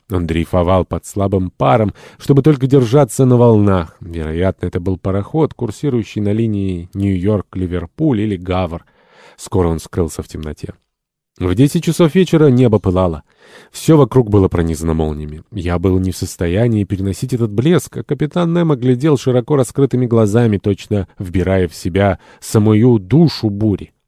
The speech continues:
Грохот разбивающихся волн, вой ветра, раскаты грома создавали невообразимую какофонию. Ветер переносился с одной точки горизонта на другую.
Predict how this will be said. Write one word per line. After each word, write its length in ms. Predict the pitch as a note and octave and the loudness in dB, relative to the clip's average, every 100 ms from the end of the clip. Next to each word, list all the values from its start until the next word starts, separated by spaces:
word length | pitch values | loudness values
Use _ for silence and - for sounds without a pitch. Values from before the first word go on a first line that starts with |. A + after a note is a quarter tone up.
| _ _ _ - - - | _ _ _ -20 -18 -10
Грохот 680 | G2+ F#2+ F#2+ F#2 - E2 - | -4 0 2 0 -2 -6 -2
разбивающихся 1040 | F2 E2+ E2+ F#2 A#2 C3 G#2+ A#2 - G#2+ | 0 0 0 2 4 4 2 -4 -2 0
волн, 560 | G2 D#3 C3+ G2 F2 - | 4 4 4 2 -4 -4
вой 160 | A2+ A2 | 2 2
ветра, 520 | F2+ B2+ A#2+ - F2+ | 4 2 2 -2 -10
раскаты 460 | E2+ - A#2 A2 G2+ | -10 -4 0 2 2
грома 400 | G2+ G2+ G2 F#2 | 2 4 4 2
создавали 480 | F#2+ E2 E2+ F#2 | -2 -2 -2 0
невообразимую 800 | F2 E2+ E2+ E2+ F2+ E2+ C#3+ B2 | -2 -4 -4 -4 -4 -4 -4 -4
какофонию. 640 | - A#2 A#2 - C3+ G#2 - _ _ - | -4 -4 -6 -4 -4 -4 -10 _ _ -14
Ветер 540 | E2 G2 D3+ C3 A2+ | -4 4 4 6 2
переносился 760 | A2+ G#2 G#2 F#2+ G#2+ G2 - | 2 0 0 0 -2 -2 -4
с 120 | F2+ F#2+ | -8 -8
одной 280 | F2 F#2+ | -4 -4
точки 320 | F#2 G2+ - F#2+ | -2 -4 -4 -4
горизонта 500 | G2 F2+ F#2+ F#2+ F#2 | -2 0 -2 -2 -4
на 120 | F2+ | -4
другую. 540 | F#2 F2 G#2+ G2 E2 | -4 -2 0 0 -2